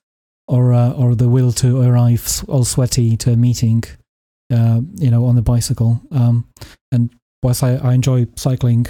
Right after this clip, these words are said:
or I used to enjoy cycling quite a lot, I haven't cycled in a while. Um, I live on the top of a, uh, rather steep hill. Um, it would be very hard for me to cycle up and down, you know, to just take the grocery or,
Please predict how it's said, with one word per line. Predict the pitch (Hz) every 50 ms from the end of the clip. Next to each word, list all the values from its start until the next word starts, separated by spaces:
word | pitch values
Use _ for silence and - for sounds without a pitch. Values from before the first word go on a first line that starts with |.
| - - -
or | 117 120
I |
used | 120 117 -
to | 123
enjoy | 113 107 107 113 110
cycling | - - 120 110 - 113 110
quite | - - 117 107
a | 113
lot, | 110 110 117 - - - _ _ _ _ _ _ _ _ -
I | 131
haven't | 113 117 110
cycled | - 123 117 - 120 110
in | 113 107
a | 107 110
while. | 110 113 120 131 -
Um, | 160 135 123 120 117 117 117 110 - - - - - - _ - -
I | 135 131
live | 135 127 123
on | 127
the | 123 117
top | - 139 127 - 139
of | 127 107 117
a, | 120 120 117 117 117 117
uh, | 117 117 117
rather | 113 117 117 117
steep | 113 - - - - - - - - 135 123 120 -
hill. | - - 135 127 131 143 151 - - _ _ _ _ _ _ _ _ -
Um, | 127 123 120 120 117 113 123 - _ _ - -
it |
would | 139 117
be | 117 123
very | 120 135 131 123
hard | 120 117 117 -
for | - 117
me | 113 113 113
to | - - 123 113 113 113 113 110 107 - _ _ _ -
cycle | - - 131 120 117 107 - 120 117
up | 110 -
and | 123 113 110
down, | 110 110 110 110 110 113 110 123 - -
you | - 120
know, | 113 110 110 104 - _ _ - -
to | -
just | - 123 -
take | - 123
the | 110 104
grocery | - 120 113 - - 131 117 110 113
or, | 110 110 107 107